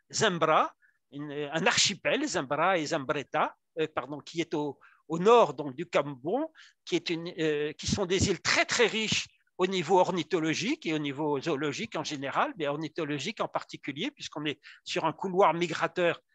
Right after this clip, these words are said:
euh, un, un couloir de migration très, très fréquenté entre l'Italie et l'Afrique, hein, avec tous les problèmes de braconnage que ça peut, que ça peut pa-, que ça peut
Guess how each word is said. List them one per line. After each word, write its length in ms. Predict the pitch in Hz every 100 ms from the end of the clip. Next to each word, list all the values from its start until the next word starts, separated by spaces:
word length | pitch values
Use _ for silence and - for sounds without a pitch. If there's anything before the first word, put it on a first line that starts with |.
| _ -
euh, 160 | 151 131 - 160
un, 400 | 165 190 180 190
un 160 | 165
couloir 340 | - 196 202 175
de 80 |
migration 500 | 185 185 175 160 214
très, 280 | - - 311
très 180 | - 233
fréquenté 600 | - 214 214 175 185 185
entre 280 | 160 - 170
l'Italie 440 | 156 165 151 151
et 40 | 143
l'Afrique, 480 | 135 - 285 - _ - 120
hein, 140 | 139 - _ _ -
avec 220 | 135 -
tous 100 | 165
les 100 | 139
problèmes 360 | - 147 160
de 80 | 143
braconnage 640 | 127 147 - 147 160 175 -
que 100 | 143
ça 160 | 139
peut, 220 | - 143 - - -
que 80 | 143
ça 160 | 147
peut 160 | - 220
pa-, 220 | - - - _ _
que 100 | 165
ça 160 | - 156
peut 260 | 208 226